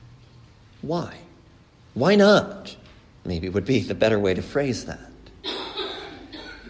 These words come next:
Well, I think we can suggest a couple of reasons. One is that focus on those physical details,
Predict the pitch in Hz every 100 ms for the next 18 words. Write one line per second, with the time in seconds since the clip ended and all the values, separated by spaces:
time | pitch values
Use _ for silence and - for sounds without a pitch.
0 | - - - 160 165 202 220 - 175 -
1 | 143 135 135 - - - 135 117 135 123
2 | - 123 - 147 147 131 120 101 98 95
3 | - 78 - - - - - - - -
4 | - - - - - - - 139 170 190
5 | 143 143 160 - - - 123 123 120 120
6 | 117 - - - 110 110 - - 151 180
7 | - 180 175 - - - 123 127 117 110
8 | - - 131 120 147 160 151 139 120 -
9 | 80 69 - 117 120 -